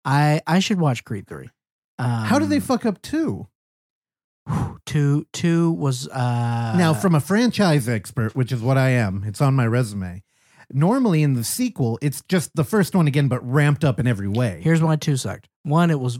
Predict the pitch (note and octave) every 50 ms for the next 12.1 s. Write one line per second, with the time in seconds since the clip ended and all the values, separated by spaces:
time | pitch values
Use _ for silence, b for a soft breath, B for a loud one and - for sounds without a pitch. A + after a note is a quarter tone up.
0 | - _ _ - - C#3+ C3+ C3 B2 - C3+ A#2+ A2 G2 F#2 F2+ E2 C#2+ - _
1 | _ _ _ _ _ _ _ _ _ _ _ - - A#2 A2+ A2+ A2+ A2 C#3 F#3
2 | G#3+ - D3 C3+ C3+ C3 C#3 C3+ B2 C3 C3 B2+ - C#3+ C#3 C3 B2+ C3 B2+ -
3 | A#2 D#3 - - - - - _ _ _ _ _ _ _ - C#3 C#3 B2 G#2+ A2
4 | - - - E3 D#3 C#3 G#2 G2 - _ _ - - E3+ F3 G3+ A#3 A#3+ B3 A3
5 | - - - - C4 B3 F3+ C3 G#2+ G2+ F#2+ C#3 - _ _ _ _ _ _ _
6 | _ _ _ - D3+ D3+ C#3 B2+ C3 B2 B2 C#3 D3 E3+ F#3 F#3 - - G#3 G3
7 | - - - B3 B3+ B3 G#3 E3 C#3+ C3 C3 C#3+ - _ _ _ _ - - -
8 | C#3 C3 C3+ C3+ - _ _ - - D3 A#2+ G2+ F2 - - _ _ _ _ _
9 | _ _ _ _ _ _ _ _ - E3 F#3+ G#3+ G#3 F3 D3 A#2+ G#2+ G2 G2 -
10 | - D3 D3+ D#3+ E3+ E3+ E3 D#3+ D#3 D#3 D#3 D3 C#3 B3 A#3 F3 D#3 D3 D3+ D3
11 | C#3 B2+ B2 B2+ C3 C#3 C3 - - - - E3+ E3+ F3+ F#3 G3 G3+ G3+ G#3 G#3+
12 | A3 A#3